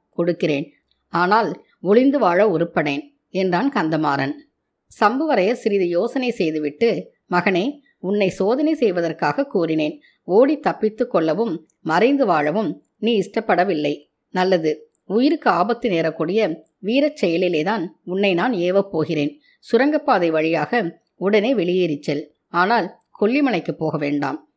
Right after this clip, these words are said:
நேரே தஞ்சாவூருக்கு போ. பெரிய பழுவேட்டரையர் அநேகமாக அங்கே இருக்கலாம்.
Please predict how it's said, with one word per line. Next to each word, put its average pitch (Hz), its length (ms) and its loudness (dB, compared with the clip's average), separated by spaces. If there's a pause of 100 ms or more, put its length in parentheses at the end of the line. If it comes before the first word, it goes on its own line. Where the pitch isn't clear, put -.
(120)
நேரே 220 380 2
தஞ்சாவூருக்கு 190 720 -2
போ. 151 180 -4 (500)
பெரிய 240 260 2
பழுவேட்டரையர் 170 760 0 (240)
அநேகமாக 208 600 -2
அங்கே 185 280 -2
இருக்கலாம். 160 460 -2